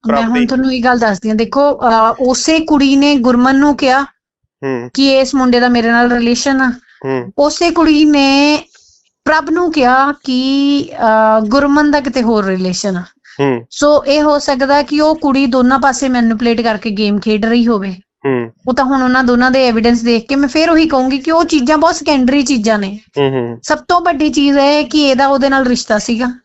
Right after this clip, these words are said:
Speaker 2: ਹੂੰ, ਹੂੰ, ਹੂੰ।
Speaker 1: ਉਹਨੇ ਰਿਸ਼ਤੇ ਦੀ ਆੜ ਦੇ ਵਿੱਚ ਇਹਦੇ ਨਾਲ ਰਿਲੇਸ਼ਨ ਬਣਾ ਕੇ ਬਾਅਦ ਚ ਵਿਆਹ ਤੋਂ ਮੁੱਕਰਿਆ, ਜੋ ਗੁਰਮਨ ਦੇ ਕੋਲ ਹੀ ਚੈਟ ਪਈ ਆ। ਫਿਰ
Speaker 2: ਹੂੰ।
Speaker 1: ਜਿੱਥੇ ਐਡਾ ਵੱਡਾ ਕ੍ਰਾਈਮ ਆ ਜਾਂਦਾ ਨਾ, ਬਾਕੀ ਉਹ ਛੋਟੇ-ਛੋਟੇ ਕ੍ਰਾਈਮ ਉਹ ਮੈਟਰ ਨਹੀਂ ਕਰਦੇ ਹੈਗੇ।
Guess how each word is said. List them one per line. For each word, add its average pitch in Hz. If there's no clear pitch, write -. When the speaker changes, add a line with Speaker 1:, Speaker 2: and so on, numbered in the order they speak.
Speaker 2:
ਹੂੰ, 131
ਹੂੰ, 123
ਹੂੰ। 120
Speaker 1:
ਉਹਨੇ 285
ਰਿਸ਼ਤੇ 285
ਦੀ 277
ਆੜ 240
ਦੇ 226
ਵਿੱਚ 226
ਇਹਦੇ 233
ਨਾਲ 240
ਰਿਲੇਸ਼ਨ 220
ਬਣਾ 233
ਕੇ 214
ਬਾਅਦ 214
ਚ 226
ਵਿਆਹ 214
ਤੋਂ 233
ਮੁੱਕਰਿਆ, 214
ਜੋ 240
ਗੁਰਮਨ 226
ਦੇ 240
ਕੋਲ 220
ਹੀ 226
ਚੈਟ 208
ਪਈ 190
ਆ। 190
ਫਿਰ 285
Speaker 2:
ਹੂੰ। -
Speaker 1:
ਜਿੱਥੇ 269
ਐਡਾ 311
ਵੱਡਾ 311
ਕ੍ਰਾਈਮ 277
ਆ 269
ਜਾਂਦਾ 254
ਨਾ, 339
ਬਾਕੀ 269
ਉਹ 277
ਛੋਟੇ-ਛੋਟੇ 262
ਕ੍ਰਾਈਮ 240
ਉਹ 262
ਮੈਟਰ 214
ਨਹੀਂ 233
ਕਰਦੇ 196
ਹੈਗੇ। 196